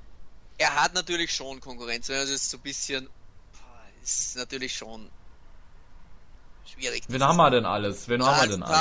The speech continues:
Speaker 1: Taco, Lautaro Martinez, Vlahovic, Abraham, Osimhen.
Speaker 2: Vlahovic ist für mich raus. Der spielt bei Juve. Der, das hat ihn letztes Jahr schon gekillt.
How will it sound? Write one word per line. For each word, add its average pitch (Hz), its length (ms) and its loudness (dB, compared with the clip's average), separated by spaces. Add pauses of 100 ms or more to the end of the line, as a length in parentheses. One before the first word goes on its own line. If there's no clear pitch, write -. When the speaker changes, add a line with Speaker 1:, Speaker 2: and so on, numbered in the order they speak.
(140)
Speaker 1:
Taco, 170 280 -4
Lautaro 147 400 -2
Martinez, 156 920 -2
Vlahovic, 151 880 0 (680)
Abraham, 165 760 -2 (280)
Osimhen. 175 400 -6
Speaker 2:
Vlahovic 139 460 8
ist 127 140 -2
für 131 100 2
mich 117 220 -2
raus. 104 500 -2 (1200)
Der 117 80 -6
spielt 117 260 -4
bei 110 120 2
Juve. 101 360 -2 (480)
Der, 113 180 2
das 120 220 -4
hat 131 160 0
ihn 123 100 0
letztes 117 380 -2
Jahr 104 160 4
schon 101 220 -4
gekillt. 101 440 -4